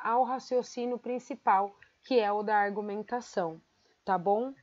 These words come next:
Então, deixa eu já passar aqui pra não me esquecer. Ó, ali no último parágrafo do,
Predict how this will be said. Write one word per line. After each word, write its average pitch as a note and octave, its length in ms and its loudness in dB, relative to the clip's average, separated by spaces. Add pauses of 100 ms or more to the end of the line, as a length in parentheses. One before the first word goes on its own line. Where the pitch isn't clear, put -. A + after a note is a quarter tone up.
(500)
Então, B3+ 880 -2 (320)
deixa G3 240 -12
eu G3+ 100 -10
já G3 120 -10
passar F#3+ 400 -16
aqui A#3+ 380 -12
pra G#3+ 180 -12
não G#3 140 -12
me G#3 100 -12
esquecer. - 580 -10 (440)
Ó, F#3+ 320 4 (1500)
ali C#4 240 6
no D4 120 2
último D4+ 460 0
parágrafo F#3 1120 2 (880)
do, E3+ 1120 0